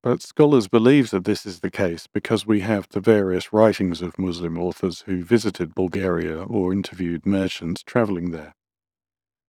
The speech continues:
As we've already noted a few times, the tendency in the writings from this time was that they mentioned things that were different or unknown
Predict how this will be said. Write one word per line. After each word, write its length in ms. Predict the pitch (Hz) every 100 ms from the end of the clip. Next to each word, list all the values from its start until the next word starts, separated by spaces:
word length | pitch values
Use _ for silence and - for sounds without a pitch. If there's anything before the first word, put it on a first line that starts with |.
| _ _ _ _ _ _ _ -
As 240 | 120 -
we've 260 | 101 92 -
already 320 | 101 98 92
noted 380 | 98 113 - 95
a 60 | 90
few 220 | - 135
times, 520 | - 82 80 90 -
the 220 | 104 98
tendency 760 | - - 139 127 107 92 - 87
in 100 | 95
the 80 | 95
writings 640 | 98 107 113 - 98 87
from 280 | - 95 92
this 200 | 92 -
time 500 | - 127 117 85 87
was 200 | 92 -
that 180 | - -
they 120 | 107
mentioned 560 | 104 110 113 - 101 -
things 380 | 101 92 92
that 140 | - 143
were 120 | 104
different 500 | 92 120 - 95 92
or 220 | 110 98
unknown 560 | 90 87 110 110 82